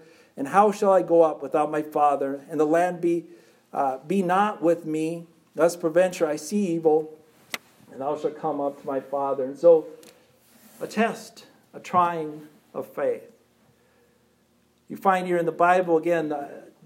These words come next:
Joseph do some trying when it comes to his brethren, whether they are true men or not. Judah, and I believe also here you see in the Bible,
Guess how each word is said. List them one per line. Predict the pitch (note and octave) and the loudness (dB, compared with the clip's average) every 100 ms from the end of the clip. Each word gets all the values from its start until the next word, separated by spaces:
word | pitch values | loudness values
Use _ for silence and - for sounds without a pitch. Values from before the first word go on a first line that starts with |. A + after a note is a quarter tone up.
| - | -4
Joseph | - G3 G3 F3+ D#3+ | 2 4 2 -2 -2
do | F#3 F#3 | 0 0
some | F#3 F3 | 0 -6
trying | - G#3 G3+ G3 D#3+ | -6 -2 0 0 -4
when | C#3+ C#3+ | -8 -10
it | |
comes | - D#3 D3 | -10 -10 -6
to | D#3 | -6
his | C3 | -6
brethren, | - E3+ D#3+ D3 C#3+ | 2 4 4 -2 -2
whether | D3+ D3+ | -2 -2
they | D3+ | -2
are | D3+ D#3 D3+ | 0 0 -2
true | D3 - E3+ D#3 | -4 -4 -2 0
men | D3+ D3+ | -2 -2
or | D3 | -2
not. | D3 D3+ C#3+ C3+ - | 0 0 0 -4 -4
Judah, | F#3+ G#3+ F3+ F3 F3+ | 2 4 4 4 0
and | D#3 | -4
I | D#3+ | -2
believe | F3 F3 E3 | 2 2 4
also | E3+ E3+ F3+ D#3 | 4 2 -2 -6
here | D3+ E3+ E3 | 0 2 2
you | D#3 | -2
see | C#3 F#3+ | -6 -6
in | E3+ | -4
the | D3+ | -2
Bible, | D3 E3 E3+ D#3+ D#3+ | 0 0 4 6 4